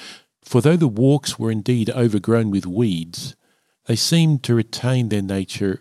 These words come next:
a little too well to argue against complete desertion.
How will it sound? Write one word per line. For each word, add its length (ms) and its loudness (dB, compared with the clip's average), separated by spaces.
a 60 -4
little 420 0
too 360 -2
well 500 -4
to 200 0
argue 440 0
against 480 -2
complete 480 -4
desertion. 680 -6